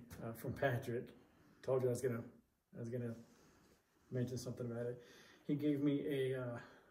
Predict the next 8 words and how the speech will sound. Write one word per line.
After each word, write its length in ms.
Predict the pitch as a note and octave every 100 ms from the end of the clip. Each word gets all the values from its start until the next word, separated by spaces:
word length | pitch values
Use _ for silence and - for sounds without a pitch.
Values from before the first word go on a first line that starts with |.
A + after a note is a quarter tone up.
| C3+
um, 140 | B2+ C3
a 40 |
rem 200 | B2+ D3+
pod, 380 | C#3+ D3 C3 - - - - - _ _ _ _ _ _ _ _ C3+
um, 380 | C3 A#2+ A2+ - - - - - -
a 40 |
laser 340 | C3 D3 D3 D3
grid, 400 | C#3 C#3+ C3+